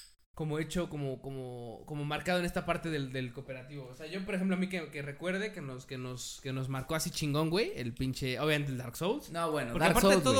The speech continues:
Speaker 2: güey.
Speaker 1: Dark Souls ni siquiera es corpo-, ni
Speaker 2: Es
Speaker 1: siquiera
Speaker 2: que
Speaker 1: es
Speaker 2: es lo que te
Speaker 1: cooperativo,
Speaker 2: decía,
Speaker 1: güey.
Speaker 2: güey. Dark Souls no está construido para ser cooperativo, porque Dark Souls está construido para ser un juego en donde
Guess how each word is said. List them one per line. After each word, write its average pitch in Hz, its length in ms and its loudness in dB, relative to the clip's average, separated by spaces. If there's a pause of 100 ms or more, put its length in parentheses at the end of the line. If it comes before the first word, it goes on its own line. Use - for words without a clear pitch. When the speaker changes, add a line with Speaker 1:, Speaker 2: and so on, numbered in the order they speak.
Speaker 2:
güey. 240 40 0
Speaker 1:
Dark 254 160 2
Souls 262 160 0
ni 240 80 4
siquiera 220 220 2
es 254 80 -2
corpo-, 190 280 2
ni 180 120 2
Speaker 2:
Es 160 60 4
Speaker 1:
siquiera 214 200 6
Speaker 2:
que 240 60 10
Speaker 1:
es 226 60 10
Speaker 2:
es 202 40 6
lo 220 60 8
que 185 60 6
te 185 80 8
Speaker 1:
cooperativo, - 260 6
Speaker 2:
decía, 247 180 4
Speaker 1:
güey. 160 260 4
Speaker 2:
güey. - 120 -16 (100)
Dark 214 200 4
Souls 240 180 0
no 233 100 0
está 233 220 2
construido 185 480 0
para 135 180 2
ser 151 160 0
cooperativo, 156 580 0
porque 117 300 -2
Dark 175 240 4
Souls 220 240 2
está 180 260 0
construido 156 540 0
para 120 180 0
ser 135 140 0
un 143 100 0
juego 151 260 0
en 139 60 -2
donde 107 320 -2